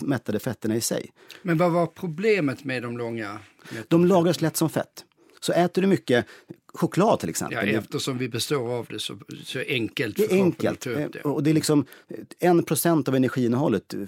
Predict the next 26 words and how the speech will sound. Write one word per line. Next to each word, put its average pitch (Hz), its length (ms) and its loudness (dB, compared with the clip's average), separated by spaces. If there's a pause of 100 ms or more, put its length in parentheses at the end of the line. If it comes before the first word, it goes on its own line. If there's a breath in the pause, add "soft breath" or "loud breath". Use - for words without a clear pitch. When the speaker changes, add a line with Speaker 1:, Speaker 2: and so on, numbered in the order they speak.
(120)
Speaker 1:
försvinner 135 420 0
vid 110 80 2
omsättningen. 110 540 -2
Det 101 40 0
är 101 40 -2
väldigt 120 220 2
lite 123 240 -2
som 113 140 -2
går 120 80 2
förlorat. 160 400 0
Speaker 2:
Mm. 113 200 -10 (160 loud breath)
Speaker 1:
Protein, 143 400 2
där 117 100 4
är 147 40 4
tjugofem 165 400 0
procent 82 400 -6
av 98 100 -2
energin 80 420 -4 (180 soft breath)
som 90 200 -6
det 95 60 -2
Speaker 2:
Mm. 90 120 -2
Speaker 1:
innehåller, 90 320 -4
går 110 200 -2
liksom 101 200 -4
förlorat 127 480 0
i 95 160 0